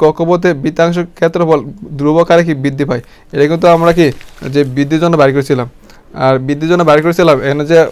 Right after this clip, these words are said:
মানটা পাইছি, এটাও কিন্তু ধ্রুবক। তার মানে কি এটা ধ্রুবক পরিমাণে কি করবে? আমাদের বৃদ্ধি পাবে।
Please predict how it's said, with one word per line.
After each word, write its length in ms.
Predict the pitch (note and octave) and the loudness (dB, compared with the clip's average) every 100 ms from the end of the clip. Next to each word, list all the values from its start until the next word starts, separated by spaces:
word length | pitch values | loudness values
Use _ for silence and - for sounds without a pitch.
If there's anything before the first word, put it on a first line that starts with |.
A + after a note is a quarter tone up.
| - D#3+ C#3+ | -8 -2 0
মানটা 220 | E3 D3 | 4 4
পাইছি, 260 | D#3 D#3+ D#3+ B2+ - - - | 4 4 0 -2 -8 -20 -4
এটাও 140 | C3+ D3 | -2 0
কিন্তু 160 | D#3+ E3+ C#3 | -2 -8 -4
ধ্রুবক। 240 | C3 B2 - | -4 -4 -2
তার 100 | C#3+ D3+ | -2 0
মানে 100 | E3 | -2
কি 40 | E3+ | 0
এটা 100 | D#3 B2 C3 | -2 -4 -4
ধ্রুবক 300 | C#3 D3 D#3 E3 | -2 0 -2 0
পরিমাণে 340 | D#3 D#3+ E3 D#3+ | 0 0 -2 -2
কি 40 | E3 | -2
করবে? 160 | E3+ D3+ | 2 2
আমাদের 180 | D3 D3+ D3 | 2 -2 -4
বৃদ্ধি 340 | C3 C3 C#3+ F3+ G#3 - - _ | -6 -6 -2 -2 -2 -18 -20 _
পাবে। 240 | C3+ B2+ | 0 0